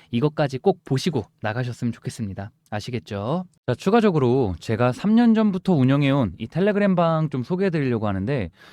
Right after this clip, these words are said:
자, 현재 이 방에는 약 천팔백 명 정도의 구독자분들이 함께하고 계시고요. 제가 이 방을 통해 여러분께 드리고 싶은 건 단순히 종목 추천이 아니라 주식으로 현실적인 수익을 낼 수 있는 방법과 투자 감각을 키우는 이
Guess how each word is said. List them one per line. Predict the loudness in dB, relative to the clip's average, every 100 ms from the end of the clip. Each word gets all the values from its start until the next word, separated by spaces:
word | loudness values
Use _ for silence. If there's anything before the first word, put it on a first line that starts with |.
| -8
자, | 0 4
현재 | 4 4
이 | 4 4
방에는 | 4 6 4 2 0 -4 -6 -2
약 | -2 -2
천팔백 | -2 0 0 0 2 4
명 | 4 4
정도의 | 2 2 2 0
구독자분들이 | -2 -8 -4 -2 0 2 0 0 -2
함께하고 | -2 0 0 -2
계시고요. | -8 -6 -4 -4 -6 _ -20 -4
제가 | 2 4
이 | 4
방을 | 6 4 4
통해 | 2 0 0 -2
여러분께 | -2 -2 -4 -6 -4 -4
드리고 | -2 -2 -2
싶은 | -6 -6
건 | -2 -2 -4 -12 _
단순히 | -4 0 0 2 0 0 -4 _ _
종목 | -4 0 2 0 -2
추천이 | -16 -6 0 0 -2
아니라 | -6 -4 -2 -4 -6 _ _
주식으로 | -6 -2 2 2 2 -2
현실적인 | -2 -2 -2 -2 0 0
수익을 | 0 0 2 2
낼 | 2 -2
수 | -2
있는 | -4 -4
방법과 | -4 -8 -6 -6 -6 -6
투자 | -2 0 0
감각을 | -2 -6 -4 -2 -2 -4
키우는 | -4 -2 -2 -4
이 | -6